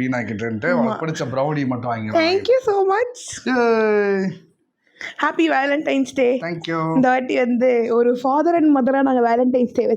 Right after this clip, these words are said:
Speaker 2: செலிப்ரேட் பண்றோம். போன வருஷம்
Speaker 1: ஆமா, போன வருஷம்
Speaker 2: பேச்சுலரா.
Speaker 1: பேச்சுலர். ஆமா.
Speaker 2: ஆனா நடுவுல ஒரு செக்மெண்டே ஸ்கிப் பண்ணி நாங்க father and mother ஆயிட்டோம்.
Speaker 1: <laughs>
Speaker 2: கல்யாணம், எப்பவுமே கல்யாணம் ஆன உடனே ஒரு வேலண்டைன்ஸ் டே செலிப்ரேட் பண்ணுவாங்க. But நாங்க ரொம்ப ஸ்பெஷலா எங்க குட்டியோட செலிப்ரேட் பண்ணோம்.
Speaker 1: ஆமா, எங்களுக்கு அந்த இயர் வந்து
Speaker 2: Thank you
Speaker 1: அப்படியே கரெக்டா
Speaker 2: so much.
Speaker 1: அமைஞ்சது.
Speaker 2: Love you.
Speaker 1: Love you, love you lot.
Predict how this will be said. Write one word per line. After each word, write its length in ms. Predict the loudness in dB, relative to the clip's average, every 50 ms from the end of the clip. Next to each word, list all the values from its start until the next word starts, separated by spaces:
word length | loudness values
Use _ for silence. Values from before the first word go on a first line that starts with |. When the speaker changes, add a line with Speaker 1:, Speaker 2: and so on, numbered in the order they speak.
| 0
Speaker 2:
செலிப்ரேட் 360 | 0 -2 0 0 0 0 0 0
பண்றோம். 260 | 0 2 2 2 2 2
போன 120 | 2 2 2
வருஷம் 300 | 0 0 0 0 0 0
Speaker 1:
ஆமா, 60 | 2 0
போன 100 | 0 0
வருஷம் 220 | 0 0 0 0
Speaker 2:
பேச்சுலரா. 200 | 0 0 0 0
Speaker 1:
பேச்சுலர். 320 | -2 -2 -4 -4 -4 -6 -6 -8 -8 -6 -4 -4
ஆமா. 200 | -2 -2 -2 -4 -6 -8 -14 _ _ _ 0
Speaker 2:
ஆனா 120 | 2 2 2 2
நடுவுல 260 | 2 2 2 2 2 2 2
ஒரு 80 | 0 2 0
செக்மெண்டே 440 | 0 0 2 0 0 0 2 0 0 0
ஸ்கிப் 240 | 0 -2 -2 0 0
பண்ணி 140 | 0 0 0 2
நாங்க 160 | 0 0 0 2
father 200 | 0 0 2 2 2
and 100 | 2 2 2
mother 160 | 2 2 2 2
ஆயிட்டோம். 320 | 0 0 0 0 0 0 0
Speaker 1:
<laughs> 40 | -2
Speaker 2:
கல்யாணம், 300 | -2 0 0 0 0 -2 -4
எப்பவுமே 340 | -4 -4 -2 0 0 -2 0 0 -2
கல்யாணம் 240 | -2 0 0 0 0
ஆன 120 | 0 2 0
உடனே 220 | 0 0 0 0 0 0
ஒரு 80 | 2 2
வேலண்டைன்ஸ் 340 | 2 2 0 0 0 0 0
டே 60 | 0 0 0
செலிப்ரேட் 280 | -2 0 -2 -2 -4
பண்ணுவாங்க. 300 | -4 -4 -4 -2 -2 0 0 0 -2 -4 -10 -14 -16 -16 -8 -6
But 120 | -4 -2 0 0 0
நாங்க 140 | 0 0 0 0
ரொம்ப 200 | 2 0 0 0 -2
ஸ்பெஷலா 440 | -4 -6 -6 -4 -2 0 0 2 2 0
எங்க 100 | -2 -2 -4
குட்டியோட 320 | -4 -2 0 0 0 0 -2 -4
செலிப்ரேட் 300 | -6 -6 -6 -8 -10 -6
பண்ணோம். 140 | -6 -6
Speaker 1:
ஆமா, 140 | -4 -4 -6 -4 -4
எங்களுக்கு 240 | -4 -2 -2 0 0
அந்த 100 | 0 0
இயர் 200 | 0 0 0 0
வந்து 140 | 0 0 -2
Speaker 2:
Thank 120 | -2 -2 -2
you 40 |
Speaker 1:
அப்படியே 40 | -2 -2
கரெக்டா 260 | -4 -4 -2 -2 0
Speaker 2:
so 80 | 0 0
much. 60 | 0
Speaker 1:
அமைஞ்சது. 340 | -2 -2 -4 -6 -6 -8 -10 -8 _ -4
Speaker 2:
Love 140 | -2 0 2 4
you. 80 | 2 2 0 -4 -10 _ -6 -4
Speaker 1:
Love 120 | -2 -2 0
you, 60 | 0 0
love 100 | 0 0
you 60 | 0 0
lot. 140 | 0 -2 -6